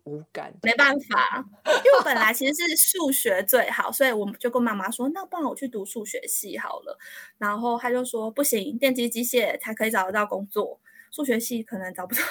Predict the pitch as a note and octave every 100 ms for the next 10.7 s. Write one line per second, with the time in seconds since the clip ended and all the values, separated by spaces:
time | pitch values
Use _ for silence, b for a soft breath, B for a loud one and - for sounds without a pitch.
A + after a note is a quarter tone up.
0 | C#5+ - F4+ D#4+ - G#4+ B4 - E4+ A#3
1 | C4+ C4+ C#4+ B3 A#3 G#3 A3 B3 F#4 -
2 | - G3 A3+ G3 G3+ B3+ C4 A3 F#3+ G3
3 | G#3 G#3 G#3 A3 - - - - F#3+ -
4 | - - - - - _ _ _ - C#4+
5 | D4+ B3+ F4 D#4 B3+ C4+ E4+ C#4+ B3 A3+
6 | B3+ D4+ D4 D#4+ G#3 G3 F#3 F#3 F#3 F#3
7 | F#3 F3+ F3+ G#3 D#4 C#4 A#3+ B3 D4 C4
8 | G#3 - C#4 B3+ - - A#3+ A#3+ G3+ C4
9 | A#3+ G3+ F#3+ F#3 D#3+ A#3+ A3 G3 F#3+ A3
10 | F#3 F3 - G3+ G#3 A3+ -